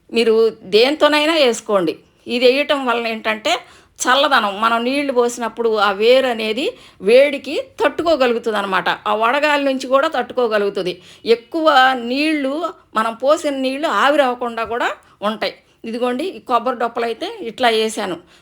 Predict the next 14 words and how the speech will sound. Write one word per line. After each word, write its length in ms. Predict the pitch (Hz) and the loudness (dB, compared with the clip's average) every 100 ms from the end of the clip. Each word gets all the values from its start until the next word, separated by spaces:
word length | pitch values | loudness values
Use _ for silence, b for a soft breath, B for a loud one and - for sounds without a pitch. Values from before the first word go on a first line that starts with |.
| - | -8
నేను 220 | 220 233 | -6 -4
మిగిలిన 400 | 233 240 262 277 | -4 -4 -2 -2
అన్నిటికీ 540 | 254 247 294 302 311 | -2 -2 -4 -4 -6
కూడా 400 | 269 254 247 311 494 _ | -2 0 0 -2 -6 _
నేను 220 | 214 220 220 | -6 -4 -4
ఇట్లాగే 400 | 214 226 233 247 | -6 -4 -2 -2
మల్చింగ్ 440 | 220 214 247 240 | -4 -6 -6 -4
అనేది 320 | 214 208 214 | -4 -2 0
వేసుకున్నానండి. 720 | 202 202 208 196 185 170 170 B B B | -2 -4 -6 -4 -2 -2 -6 B B B
నా 140 | 220 226 | 0 0
దగ్గర 260 | 226 269 | 0 0
వేరే 420 | 262 226 240 254 | 0 2 4 4
ఏం 220 | 233 226 240 | 4 2 0
లేవు, 360 | 220 233 202 | 2 2 2